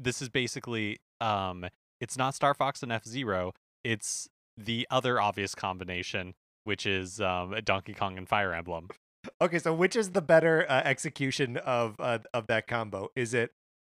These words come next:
Speaker 2: Fire Emblem style characters in a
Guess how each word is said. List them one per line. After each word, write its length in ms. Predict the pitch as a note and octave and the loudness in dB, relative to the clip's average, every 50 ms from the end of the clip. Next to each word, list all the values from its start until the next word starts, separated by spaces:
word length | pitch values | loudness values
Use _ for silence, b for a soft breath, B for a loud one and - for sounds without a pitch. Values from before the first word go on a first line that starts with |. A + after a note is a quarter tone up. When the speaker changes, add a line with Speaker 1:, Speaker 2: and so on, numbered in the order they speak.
| _ - | _ 4
Speaker 2:
Fire 220 | C#3+ C#3+ D3 D3+ | 6 6 6 6
Emblem 260 | D#3 D3+ D#3+ E3 D#3 D3 | 6 4 4 2 2 2
style 340 | - - D3+ C#3+ C#3 C3+ | 4 4 6 6 6 4
characters 720 | - - - C3 B2+ B2 - - C3+ C3 B2+ B2 G#2+ - - - | 2 2 2 2 4 2 2 2 2 2 2 2 0 -4 -6 -2
in 260 | B2+ A#2+ A#2 A2+ A#2 | 0 0 0 0 0
a 260 | - B2 A2+ A2 G#2+ | 0 0 0 0 0